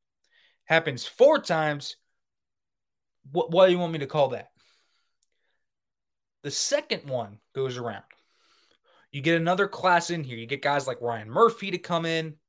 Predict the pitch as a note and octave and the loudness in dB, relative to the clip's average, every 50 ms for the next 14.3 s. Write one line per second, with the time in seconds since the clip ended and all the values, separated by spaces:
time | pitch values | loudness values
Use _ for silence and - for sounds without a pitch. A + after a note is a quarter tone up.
0 | _ _ _ _ _ _ _ _ _ _ _ _ _ _ _ _ _ _ _ - | _ _ _ _ _ _ _ _ _ _ _ _ _ _ _ _ _ _ _ -20
1 | - - _ _ _ - E3+ E3 - - - C3 A#2 - - A#2+ G#2+ G#2 - - | -20 -20 _ _ _ -2 -2 -2 -2 -4 -8 -12 -12 -10 -8 -8 -10 -10 -4 -2
2 | G3+ F#3+ F#3+ F#3 F#3 F3+ F3 - - - - - - C3+ B2 A#2 C3+ B2+ A#2+ - | -2 -2 0 -2 -4 -6 -6 -10 -16 -20 -10 -4 -4 -4 -4 -4 -8 -10 -10 -10
3 | - C3 B2+ A#2+ A2 - - C#3+ C#3+ C3 A#2+ A#2 - F#3 F#3+ F#3 F#3+ F#3 F#3 F3+ | -10 -10 -10 -10 -10 -12 -12 -12 -10 -8 -6 0 0 2 2 2 2 0 0 0
4 | F3 E3+ E3 E3 - - - _ _ _ _ _ - D#3+ D#3 C#3+ B2+ A2+ G#2 G#2+ | 0 -2 -2 -4 -8 -16 -20 _ _ _ _ _ -2 0 0 2 0 0 -4 -6
5 | G#2+ C3 F3+ G#3+ G3 F#3+ F3+ E3 F3+ F3 E3 D#3 C#3 C#3 C#3+ D3 C#3+ C#3+ C#3 C3 | -2 2 2 4 4 2 0 2 2 2 2 0 0 0 2 2 2 2 0 -2
6 | B2 - - C3+ C3 B2+ A#2+ A#2+ D3+ D#3+ D#3+ D#3 D3+ D3+ _ _ - - _ _ | -6 -6 -4 -4 -4 -4 -4 -4 -4 -4 -2 -4 -6 -10 _ _ -20 -20 _ _
7 | _ _ _ C#3 C3+ C3 B2+ A#2+ A2+ D3+ G#3+ A3+ A3+ A3 G#3+ G#3 - - - - | _ _ _ -10 -8 -6 -8 -6 -6 -4 -2 -2 -2 -2 -2 -4 -4 -4 -4 -2
8 | - E3+ C#3 A#2+ G#2+ - - _ _ _ _ _ _ _ _ _ _ _ _ _ | 0 0 0 0 -2 -8 -16 _ _ _ _ _ _ _ _ _ _ _ _ _
9 | _ _ _ _ _ _ _ _ _ _ _ _ _ _ _ - C#3 C#3 B2 A#2+ | _ _ _ _ _ _ _ _ _ _ _ _ _ _ _ -6 -4 -4 -4 -4
10 | - - G#3+ G#3 G#3+ F#3 G3+ F#3+ F3 E3 - - G#3 G3 F#3+ F3+ F3 F3 F3+ F3 | -4 -2 0 0 2 4 2 2 2 0 -2 -2 -2 0 0 -2 -4 -2 0 0
11 | E3+ E3+ E3 - - - - _ _ _ _ _ _ _ _ _ _ _ _ _ | 0 -2 -4 -6 -10 -12 -14 _ _ _ _ _ _ _ _ _ _ _ _ _
12 | _ C3 - D3 D3+ C#3+ B2 A2+ - - F#3 F#3 F3 F3 - D3 E3 E3 E3 D#3 | _ -14 -8 -6 -6 -6 -6 -8 -8 -4 -4 -4 -4 -4 -4 -2 -2 -2 -2 -4
13 | D3 C#3 D3+ D#3 D#3 D3 - - - - C3+ A2+ - - A#2 G#2+ - - - E3+ | -6 -6 -4 -4 -4 -6 -10 -14 -16 -18 -18 -12 -10 -10 -8 -8 -10 -4 0 0
14 | F#3 F3+ F3 E3+ E3 | 2 2 2 0 -2